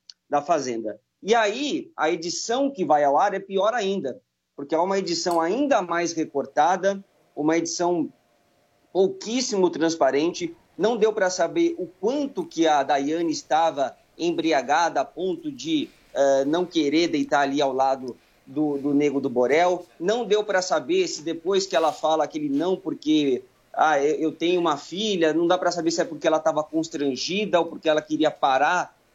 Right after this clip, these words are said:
aquele, aquele relacionamento, e se depois daquilo o Nego do Borel realmente não, não faz mais nada com ela. Então, assim, a, a edição foi extremamente prejudicial. Agora, eu acho que quando há uma acusação,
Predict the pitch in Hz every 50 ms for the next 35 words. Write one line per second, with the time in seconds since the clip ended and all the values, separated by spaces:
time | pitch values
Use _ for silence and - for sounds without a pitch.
0 | _ - 123 131 - - 156 160 151 156 151 143 135 120 104 - - _ _ -
1 | - - 156 156 147 135 151 147 143 139 139 - 139 139 127 120 123 135 165 190
2 | 196 196 196 196 170 - - - _ - 180 - 196 180 202 202 202 - 214 233
3 | 220 196 202 180 - - - 180 214 214 202 185 180 185 170 165 170 170 170 151
4 | 160 156 151 165 170 170 165 156 156 170 170 170 - 156 165 170 156 - - _
5 | _ _ _ _ _ _ _ _ _ _ _ - 143 151 156 147 - 160 160 160
6 | 151 147 156 147 139 139 135 143 156 160 160 143 135 - 135 127 127 139 165 175
7 | 175 170 - - _ _ _ _ 147 139 151 180 190 185 - 160 151 143 139 -
8 | - 139 151 151 151 147 - - 151 160 151 151 - - 185 190 190 - 190 190
9 | 185 185 - 165 185 196 190 185 170 170 175 185 185 - - - _ _ _ _
10 | _ _ - 190 196 208 214 208 202 214 185 175 202 196 - 214 180 135 110 98
11 | 98 - - _ _ _ - 165 170 156 160 160 180 220 240 175 147 135 - -
12 | - 165 - 180 220 247 208 185 170 165 160 156 156 - 156 151 147 139 135 -
13 | - 151 147 147 127 110